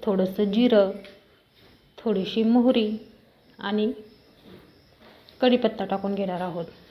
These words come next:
त्याचबरोबर दोन ते तीन चिर-, चिरलेल्या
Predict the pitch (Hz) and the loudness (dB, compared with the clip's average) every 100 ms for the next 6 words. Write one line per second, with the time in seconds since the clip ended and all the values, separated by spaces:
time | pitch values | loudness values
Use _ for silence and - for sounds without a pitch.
0 | - - 247 247 208 220 214 - 226 - | -20 -4 2 2 4 2 0 -2 -6 -8
1 | - _ _ _ _ - 220 220 226 233 | -20 _ _ _ _ -2 0 2 4 2
2 | 226 226 220 220 226 214 - - 233 208 | 4 2 2 2 4 4 0 -2 0 2
3 | 214 214 226 277 | 2 4 4 2